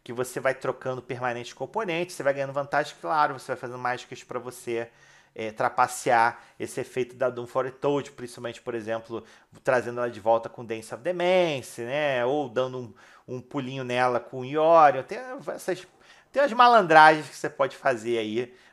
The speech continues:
usando o deck. É basicamente um deck de comando, você pode ver que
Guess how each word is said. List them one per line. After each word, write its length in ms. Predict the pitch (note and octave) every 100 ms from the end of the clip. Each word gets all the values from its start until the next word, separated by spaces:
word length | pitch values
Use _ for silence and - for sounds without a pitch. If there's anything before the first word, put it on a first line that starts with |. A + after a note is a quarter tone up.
| -
usando 800 | B2 G#2 A#2 A2+ A2+ A#2+ A2+ A#2+
o 120 | C#3
deck. 460 | C3 B2 C#3 - D3+ _ _
É 100 | G3
basicamente 560 | F3+ F#3+ G3 G3+ F#3 -
um 40 |
deck 180 | F#3 F#3
de 80 | F#3+
comando, 300 | - F3+ F3
você 160 | F3 F#3
pode 200 | E3+ C#3+
ver 120 | E3
que 260 | - F3